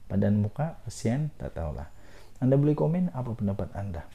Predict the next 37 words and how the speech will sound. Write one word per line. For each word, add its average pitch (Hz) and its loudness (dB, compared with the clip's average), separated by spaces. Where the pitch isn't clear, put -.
Denyut 95 -2
Nadi, 90 -2
Suara 107 -4
Rakyat, 107 -6
bergema 107 -2
di 95 -2
channel 90 -4
ini. 110 0
Jangan 95 0
lupa 95 0
tekan 113 0
butang 90 -2
subscribe, 82 -6
like, 78 -6
dan 107 -2
share. 90 -8
Malaysia 101 2
kita 92 -2
punya, 110 0
cintai 92 0
Malaysia 90 -2
aku, 101 -4
kita 101 -2
jaga 85 -4
kita. 107 -8
Bye-bye. 73 -8
Salam 107 4
sejahtera 101 0
Malaysia, 101 0
Denyut 98 0
Nadi, 98 0
Suara 95 -4
Rakyat, 92 -6
bergema 90 -2
di 92 -2
channel 92 -6
ini. 95 -4